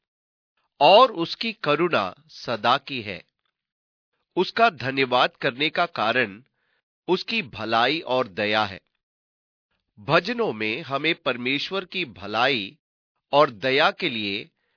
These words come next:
धन्यवाद करने को सदैव कहा गया है।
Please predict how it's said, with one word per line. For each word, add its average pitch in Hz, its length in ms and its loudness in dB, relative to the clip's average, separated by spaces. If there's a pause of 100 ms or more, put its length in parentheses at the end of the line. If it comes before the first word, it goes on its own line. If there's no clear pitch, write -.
(240)
धन्यवाद 160 720 2
करने 151 380 -2
को 175 180 -6
सदैव 135 560 0 (120)
कहा 117 260 0
गया 101 280 -4
है। 90 140 -14